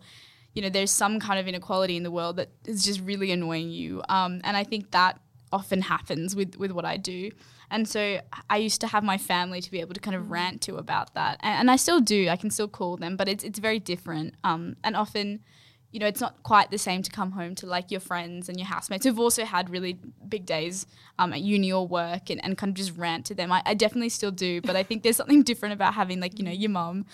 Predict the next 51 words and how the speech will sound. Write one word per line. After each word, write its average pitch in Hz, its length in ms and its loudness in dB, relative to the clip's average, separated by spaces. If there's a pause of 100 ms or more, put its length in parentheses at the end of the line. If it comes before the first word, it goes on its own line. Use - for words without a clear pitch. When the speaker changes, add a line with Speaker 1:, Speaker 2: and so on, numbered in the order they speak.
(200)
Speaker 1:
like, 202 140 4
over 202 220 0
a 196 60 0
cup 208 220 -6
of - 60 -20
tea 175 240 0
or 180 80 -2
something, 185 480 0
having 196 280 4
a 190 40 2
bit 190 140 -4
of 180 120 -6
a 190 60 -4
sh-, - 60 -6 (260)
just 214 260 -2
rant 170 300 0
at 139 120 -6
her 196 100 -4
and 180 240 -2
her 196 120 0
Speaker 2:
Mm. 190 60 -4
Speaker 1:
validating 175 500 0
all 175 80 -10
your 170 140 -8
experiences. 226 880 -2 (380)
Um, 202 180 6
so 226 120 2
I 226 60 6
think 262 200 2
I, 254 160 6
I 202 80 2
miss 226 320 2
the - 100 -8
kind 202 180 -4
of 202 140 -6
counselling 208 600 0
<laughs> - 80 -6
aspect 302 380 2
of 240 120 2
my 220 160 2
family, 185 600 -2 (300)
um, 185 120 0
because 202 200 -2
they're, 196 240 2
they're 190 120 0
one 185 120 -2
of 208 60 -2
my 196 100 -2
biggest 180 300 -4
support 180 320 -4
networks. - 540 -4